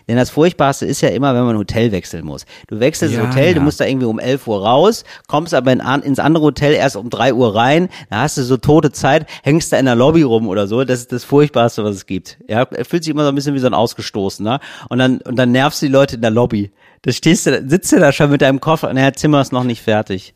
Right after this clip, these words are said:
Speaker 1: Furchtbar. Deswegen immer einen Ort haben, von da aus ausschwärmen.
Speaker 2: Also du baust dir so kleine Inseln, so Zuhause-Inseln, von denen aus du dann auf deinem Spaßkutter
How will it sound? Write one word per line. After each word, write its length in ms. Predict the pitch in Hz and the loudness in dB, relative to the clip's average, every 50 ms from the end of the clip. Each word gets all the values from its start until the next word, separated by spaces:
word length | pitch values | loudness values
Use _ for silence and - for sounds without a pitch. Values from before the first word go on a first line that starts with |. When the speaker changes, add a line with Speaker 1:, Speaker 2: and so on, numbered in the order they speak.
| _ _ | _ _
Speaker 1:
Furchtbar. 600 | - - 127 127 120 - - - 78 73 76 _ _ _ _ _ - | -4 0 2 2 2 0 -4 -8 -8 -8 -8 _ _ _ _ _ -4
Deswegen 400 | 120 117 - - 147 139 139 - | -4 -4 -2 -2 0 0 0 0
immer 340 | - 160 175 180 170 - - | 0 0 2 2 2 0 0
einen 220 | 139 139 139 127 | -2 -2 0 0
Ort 300 | - 113 147 165 - - | 0 2 2 2 0 0
haben, 320 | 165 147 151 156 151 151 | 0 2 2 0 -2 -6
von 200 | - - 131 123 | -8 -8 -6 -4
da 140 | 113 123 123 | -2 -2 -2
aus 140 | 117 113 - | -2 -4 -6
ausschwärmen. 520 | 64 101 101 - - - 78 80 76 - - - - | -6 -8 -8 -8 -12 -14 -14 -14 -14 -14 -16 -14 -4
Speaker 2:
Also 260 | - 156 156 135 143 | 0 0 2 2 2
du 140 | 135 151 196 | 2 0 0
baust 320 | 165 - 156 175 180 - 190 | 2 2 2 2 2 0 -2
dir 20 | |
so 140 | 165 175 165 | -4 -4 -4
kleine 280 | - - 175 170 165 175 | -2 -2 0 0 0 0
Inseln, 520 | - 247 233 226 160 123 113 98 90 92 | 0 0 0 2 2 0 -2 -2 -2 -4
so 80 | - - | -6 -4
Zuhause-Inseln, 960 | - 156 135 151 233 262 190 139 131 - 120 117 104 92 101 85 87 92 92 | -2 -2 0 2 2 2 2 0 0 0 0 -2 -2 -2 -4 -4 -4 -4 -6
von 220 | 90 - 120 123 123 | -6 -4 -4 -2 0
denen 160 | 147 160 165 | 0 0 0
aus 220 | 147 156 139 - | 0 -2 -2 -2
du 80 | - 170 | -4 -2
dann 180 | 165 165 160 160 | -2 -2 -2 -2
auf 140 | 156 - | -2 -2
deinem 180 | - 151 139 135 | -2 0 0 0
Spaßkutter 840 | - - - - 220 196 - - - - 180 - 170 165 160 156 156 | -2 -2 -2 -2 -2 -2 -2 -6 -4 -4 -2 0 2 0 0 0 -2